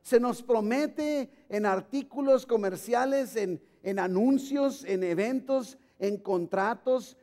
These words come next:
eh, en transacciones, en tratos unos con otros, y se habla y se presume decir, "Es que yo hablo con la verdad".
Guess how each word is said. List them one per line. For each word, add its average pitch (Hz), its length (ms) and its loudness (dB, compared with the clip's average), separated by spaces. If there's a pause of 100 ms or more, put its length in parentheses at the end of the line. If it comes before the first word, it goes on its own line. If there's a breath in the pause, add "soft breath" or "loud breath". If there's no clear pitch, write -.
(160 soft breath)
eh, 202 240 -2
en 202 320 -2
transacciones, 220 1120 -2
en 180 220 0
tratos 254 500 -4
unos 262 280 -4
con 214 180 -2
otros, 254 460 0 (300 soft breath)
y 220 160 -2
se 202 160 2
habla 247 440 4
y 220 120 -6
se 202 120 0
presume 262 760 -4 (160 soft breath)
decir, 214 380 -2
"Es 208 140 2
que 233 120 -6
yo 233 260 4
hablo 240 500 4
con 185 280 2
la 180 120 2
verdad". 170 520 2